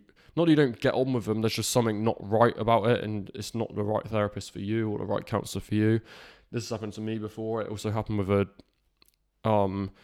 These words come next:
a company that do counselling in the Southwest, and I wasn't, I don't know, it just didn't really help me that much. But then I started seeing a private counsellor last year,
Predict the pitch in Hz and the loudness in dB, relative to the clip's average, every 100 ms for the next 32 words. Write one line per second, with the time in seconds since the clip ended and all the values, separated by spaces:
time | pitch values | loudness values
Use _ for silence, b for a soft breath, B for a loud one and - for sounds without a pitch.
0 | b b b b - 143 123 123 120 123 | b b b b 2 4 6 6 6 4
1 | 113 110 - _ - - 117 - 123 95 | 4 0 -2 _ -10 0 2 4 0 0
2 | 113 113 110 107 117 113 - 113 113 - | -2 0 0 2 4 4 4 4 2 -4
3 | - - - 101 101 101 - - 110 110 | -12 -10 -6 -4 -4 -6 -10 -2 2 4
4 | 101 101 104 104 - _ _ _ _ - | 4 0 -4 -6 -10 _ _ _ _ -20
5 | B B - - 131 147 107 - 120 113 | B B -12 -2 4 6 4 0 0 2
6 | 113 123 123 110 104 101 98 90 B B | 2 2 0 0 -2 -2 -4 -6 B B
7 | B B - 120 113 135 110 - 110 107 | B B 2 4 4 2 2 0 -4 -2
8 | - 117 104 - 107 92 - 104 101 101 | 0 0 0 -2 -4 -4 -2 2 2 0
9 | - - 117 123 - - 117 127 143 151 | -6 -2 2 2 -2 -6 0 4 6 6
10 | 151 151 | 2 -2